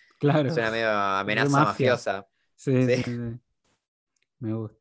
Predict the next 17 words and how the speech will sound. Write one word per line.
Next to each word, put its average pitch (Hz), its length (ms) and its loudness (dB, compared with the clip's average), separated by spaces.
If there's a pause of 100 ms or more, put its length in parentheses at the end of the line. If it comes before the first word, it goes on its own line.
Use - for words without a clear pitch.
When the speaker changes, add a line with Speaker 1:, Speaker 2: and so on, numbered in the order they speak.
(120)
Speaker 1:
Si - 180 -6
mataron 185 320 -2
a 220 100 -2
Frida, 240 460 -2
es 196 120 -6
que 214 120 -6
los 160 160 -4
oscuros 208 400 -4
andan 135 200 -2
muy 131 100 0
cerca 117 500 -4 (460)
para 117 180 -2
Fry. 104 320 -6 (580)
Entonces, 208 600 -4 (300)
toda 262 140 0
esta 247 180 -4
conversación 196 760 -4